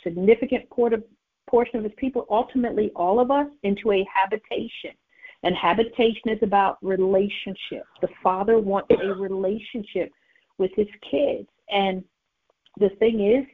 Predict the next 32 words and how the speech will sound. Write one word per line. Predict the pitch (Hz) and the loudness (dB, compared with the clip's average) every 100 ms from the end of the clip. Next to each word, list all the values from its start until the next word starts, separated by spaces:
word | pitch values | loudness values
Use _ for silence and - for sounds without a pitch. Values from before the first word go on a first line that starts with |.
| _ _ - _ | _ _ -20 _
you | 190 | -2
know, | 196 | 0
I | 196 202 | 0 -2
say | 208 190 190 | -4 -4 -2
Passover, | - 220 247 - 254 254 262 | 0 0 0 -2 0 0 -2
Pentecost, | 254 233 226 226 226 220 - | -4 -4 -4 0 0 0 -2
and | 208 | -6
Papa. | - 190 - - - _ _ _ _ _ - | 0 0 0 -8 -14 _ _ _ _ _ 0
Passover, | 208 214 233 240 247 262 - | 4 4 2 -4 -4 -8 -6
Pentecost, | 226 226 - 214 214 - | -6 -6 -6 -4 -4 -8
and | 208 | -10
Papa. | - 170 - - _ _ _ _ _ _ _ _ | -4 -4 -6 -16 _ _ _ _ _ _ _ _
And | 185 196 - _ | -4 -4 -6 _
so | 208 196 190 190 _ - | -2 0 0 -4 _ -4
it's | 214 - | -2 0
about | 202 208 226 - | 0 2 0 0
relationship | 247 220 240 285 226 - 196 190 | 0 2 0 -2 -8 -6 -6 -4
in | 190 190 | -2 -2
this | 196 190 | -2 0
hour. | 185 262 - - _ _ - | 2 2 0 -10 _ _ 0
It | 196 202 | 4 4
is | 196 185 | 2 -2
about | 175 170 185 208 214 | -6 -4 -2 -2 -2
relationship. | 214 196 190 226 220 170 - | -4 -2 -2 -4 -8 -8 -8
And | 180 175 - - | -10 -10 -10 -6
all | 175 208 285 | 0 4 4
of | 233 | 2
us | 190 180 - | -2 -4 -6
would | 180 | -6
do | 190 185 175 | -2 -4 0
well, | 175 226 214 160 - _ _ _ | 2 4 2 -4 -10 _ _ _
really, | 175 233 381 | 2 2 2